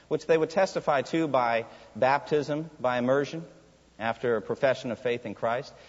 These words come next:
They believed in separation of church and state. And those early Anabaptists were passionate about missions and about evangelism. They were willing to suffer. They were willing to be persecuted.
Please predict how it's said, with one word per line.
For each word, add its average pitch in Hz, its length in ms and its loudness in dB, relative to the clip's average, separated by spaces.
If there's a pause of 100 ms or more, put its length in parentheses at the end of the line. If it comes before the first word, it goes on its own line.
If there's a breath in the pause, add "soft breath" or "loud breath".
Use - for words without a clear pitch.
(120 loud breath)
They 151 140 2
believed 156 340 2
in 147 60 -2
separation 156 580 0
of 117 60 -8
church 156 260 -2
and 127 100 -6
state. 160 360 -4 (480 loud breath)
And 165 340 0
those 156 280 2
early 175 300 4
Anabaptists 170 580 2
were 160 140 2
passionate 190 640 0
about 156 260 4
missions 143 480 -2
and 120 120 -2
about 123 200 4
evangelism. 120 680 -4 (320 soft breath)
They 123 100 2
were 143 120 6
willing 165 340 2
to 143 60 0
suffer. 160 440 0
They 101 80 2
were 104 80 2
willing 131 260 -2
to 110 60 -2
be 107 80 -6
persecuted. 90 600 -8